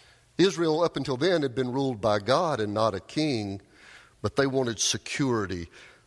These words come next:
They wanted it in the same strength that the rest of the culture found. And when the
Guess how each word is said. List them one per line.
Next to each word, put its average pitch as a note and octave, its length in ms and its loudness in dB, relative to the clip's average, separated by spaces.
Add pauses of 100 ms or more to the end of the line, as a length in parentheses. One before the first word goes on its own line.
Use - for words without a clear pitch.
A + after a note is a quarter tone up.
They A#2 100 2
wanted C3 340 0
it A#2+ 140 -2
in A2 160 -4
the G2 100 -6
same C3+ 520 0
strength - 640 -4
that - 180 -4
the G#2+ 80 -6
rest G#2+ 380 -2
of F#2+ 80 -14
the G2+ 80 -8
culture - 580 -8
found. - 340 -8 (2500)
And C#3+ 100 2
when D3+ 120 2
the B2+ 120 -2